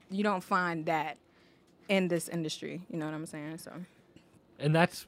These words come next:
Speaker 2: pro-, that's why it works. That's why you guys
Speaker 1: Absolutely.
Speaker 2: are growing, is 'cause it's love and it is a family. Like,
Speaker 1: Right.
Speaker 2: and I see that from the, like,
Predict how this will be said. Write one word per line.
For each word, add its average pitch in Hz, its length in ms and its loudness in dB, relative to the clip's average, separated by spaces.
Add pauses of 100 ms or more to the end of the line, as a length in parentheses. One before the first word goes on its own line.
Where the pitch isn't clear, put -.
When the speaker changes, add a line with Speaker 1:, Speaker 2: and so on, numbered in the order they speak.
Speaker 2:
pro-, 135 320 4
that's 139 200 6
why 135 280 10
it 117 100 6
works. 143 420 6
That's 110 300 2
why 117 200 6
you 120 140 6
guys 117 340 8
Speaker 1:
Absolutely. 131 280 6
Speaker 2:
are - 20 4
growing, 139 420 10
is 107 140 -2
'cause 113 220 -2
it's 107 180 -4
love 117 380 8
and 110 80 0
it 107 120 2
is 117 180 4
a 104 80 0
family. 104 580 4
Like, 95 360 2
Speaker 1:
Right. 180 220 8
Speaker 2:
and 143 120 12
I 151 140 12
see 180 220 8
that 156 200 12
from 147 160 6
the, 131 260 6
like, 123 260 6